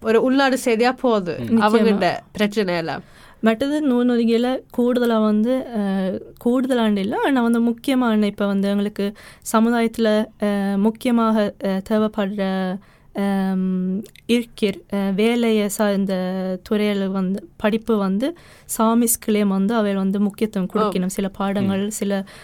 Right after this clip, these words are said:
Speaker 3: அஹ், இதில் வந்து
Speaker 2: ம்.
Speaker 3: சாமி
Speaker 1: ம்.
Speaker 3: படிக்கணுமென்றதுக்காக வந்து அவையில் ஊக்குவிக்கணும்.
Speaker 1: ம்.
Speaker 2: ம்.
Speaker 3: அவங்களுக்குண்டு வந்து, அஹ், ஸ்துதியை வந்து முன்வைக்கணும்.
Speaker 1: ம்.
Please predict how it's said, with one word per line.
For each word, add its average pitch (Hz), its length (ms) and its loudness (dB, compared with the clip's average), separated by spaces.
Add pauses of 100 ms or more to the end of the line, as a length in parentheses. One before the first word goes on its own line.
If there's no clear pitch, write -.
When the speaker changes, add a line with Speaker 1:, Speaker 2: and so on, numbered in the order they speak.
(160)
Speaker 3:
அஹ், 190 240 -2
இதில் 190 240 -2
வந்து 196 220 0
Speaker 2:
ம். 214 160 -2
Speaker 3:
சாமி 220 500 2
Speaker 1:
ம். 175 80 -6
Speaker 3:
படிக்கணுமென்றதுக்காக 208 760 0
வந்து 202 180 -2
அவையில் 220 280 0
ஊக்குவிக்கணும். 240 880 0
Speaker 1:
ம். - 80 -4
Speaker 2:
ம். 220 60 -2
Speaker 3:
அவங்களுக்குண்டு 220 680 2
வந்து, 214 320 2 (440)
அஹ், 208 180 2
ஸ்துதியை 214 400 0
வந்து 196 220 0
முன்வைக்கணும். 196 760 0
Speaker 1:
ம். 180 180 -4